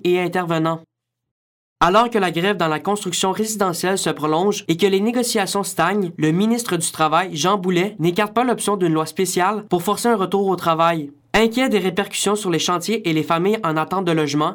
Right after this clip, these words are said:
il presse les partis de trouver un terrain d'entente tout en misant sur la médiation pour éviter l'impasse. L'Alliance syndicale réclame des hausses salariales supérieures à celles proposées par l'A P C H Q, invoquant une équité avec les autres secteurs de la construction déjà réglés.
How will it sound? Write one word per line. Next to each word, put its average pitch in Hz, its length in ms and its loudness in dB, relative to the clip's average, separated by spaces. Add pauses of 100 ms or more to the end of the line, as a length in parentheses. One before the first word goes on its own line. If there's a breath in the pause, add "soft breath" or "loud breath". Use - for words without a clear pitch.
il 170 140 0
presse 233 240 0
les 208 80 2
partis 175 320 -2
de 202 80 2
trouver 170 200 -4
un 190 80 0
terrain 175 280 -2
d'entente 180 580 0
tout 247 160 2
en 208 80 4
misant 190 320 0
sur 196 140 -4
la 160 100 0
médiation 180 720 -2
pour 175 160 0
éviter 208 320 2
l'impasse. 170 600 0 (200)
L'Alliance 208 460 2
syndicale 226 440 0
réclame 180 320 -2
des 165 160 -2
hausses 165 200 0
salariales 175 480 0
supérieures 170 720 0
à 160 120 2
celles 190 260 0
proposées 214 480 0
par 170 180 -2
l'A 202 120 0
P 233 140 -2
C 226 140 -2
H 170 240 -2
Q, 214 280 -4
invoquant 208 480 2
une 202 140 2
équité 196 500 -2
avec 160 280 -2
les 160 180 0
autres 185 200 -2
secteurs 175 360 -2
de 170 80 -2
la 147 140 -2
construction 190 720 -4
déjà 185 300 2
réglés. 175 420 0